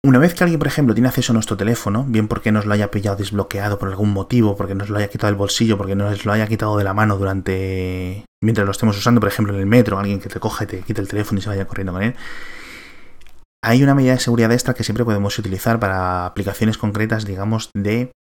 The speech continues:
información confidencial o información, digamos, sensible. Muchas de estas aplicaciones, me viene a la mente la de Dropbox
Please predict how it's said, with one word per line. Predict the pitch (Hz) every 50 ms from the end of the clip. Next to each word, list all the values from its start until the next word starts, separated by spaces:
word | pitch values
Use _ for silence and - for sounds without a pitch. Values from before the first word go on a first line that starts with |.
| _ _ _ _ _ _ _
información | - 113 - 110 101 92 92 - - 110 107 117 120
confidencial | 120 123 113 107 - 98 92 95 101 - - 117 117 113 110
o | 101
información, | 101 - - 95 95 92 - - 107 107 110 110 113 117 117 117 113 110 110 110 107 104 101
digamos, | 98 104 95 101 110 117 -
sensible. | - 92 95 - - - 90 85 - - - - - - - - - - - - - _ _ -
Muchas | 120 113 - 139
de | 127 127
estas | - - 120 113
aplicaciones, | 113 107 113 110 107 - - 135 127 120
me | 104 95
viene | 98 104 107 110
a |
la | 107 107
mente | 110 110 107 -
la | 95 92
de | 92 92
Dropbox | 95 110 120 117 - - 113 117 - - - -